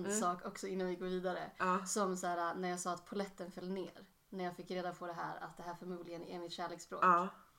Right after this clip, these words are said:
Speaker 2: Ehm, alltså, jag föll ju pladask för mitt ex. Som använde en metod som narcissister använder. Där de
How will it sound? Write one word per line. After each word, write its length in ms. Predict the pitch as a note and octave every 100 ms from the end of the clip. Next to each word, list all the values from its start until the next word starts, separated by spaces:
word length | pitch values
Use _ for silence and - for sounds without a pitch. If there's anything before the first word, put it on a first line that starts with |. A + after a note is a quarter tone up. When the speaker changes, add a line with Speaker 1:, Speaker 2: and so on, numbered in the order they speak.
| - - - - - _ -
Speaker 2:
Ehm, 920 | - F#3+ F#3 F3+ F3 F3 F3 F3 F#3 - -
alltså, 200 | G3+ G3+
jag 160 | G3+ G3+
föll 200 | G3+ F#3+
ju 120 | F3
pladask 1000 | - F#3 F3 E3 G3 - - - - - -
för 100 | G3+
mitt 180 | F#3 F3+
ex. 520 | - - - - - - _ _ _ _ _ _ -
Som 280 | - F#3 F3
använde 640 | F#3 F3 F3 F3 F3 F3
en 380 | E3+ E3+ F#3+ F#3
metod 440 | F3 - G3 F3+
som 160 | - F3
narcissister 600 | F3 F3+ F#3 F3+ - F3
använder. 640 | E3+ D#3 D#3+ E3 - F#3+
Där 220 | F#3 F#3 F3+
de 320 | F3+ F3+